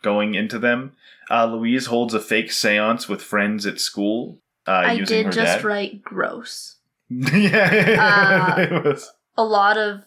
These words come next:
Speaker 2: this, that's something I just noted a lot.
Speaker 1: Yeah, gross. Uh, Gene records the sex sounds from his grandparents and plays it on his guitar at school.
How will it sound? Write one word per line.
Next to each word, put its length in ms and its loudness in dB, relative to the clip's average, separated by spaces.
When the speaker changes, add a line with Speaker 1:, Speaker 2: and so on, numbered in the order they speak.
Speaker 2:
this, 360 -8
that's 600 -4
something 460 -6
I 260 -4
just 320 -10
noted 440 -8
a 40 -12
lot. 440 -12
Speaker 1:
Yeah, 220 0
gross. 640 -2
Uh, 560 2
Gene 600 0
records 560 -2
the 120 -2
sex 340 0
sounds 380 0
from 140 -6
his 120 -4
grandparents 640 -2
and 120 -4
plays 260 -2
it 100 -4
on 160 -2
his 220 -6
guitar 580 -2
at 240 -6
school. 580 -6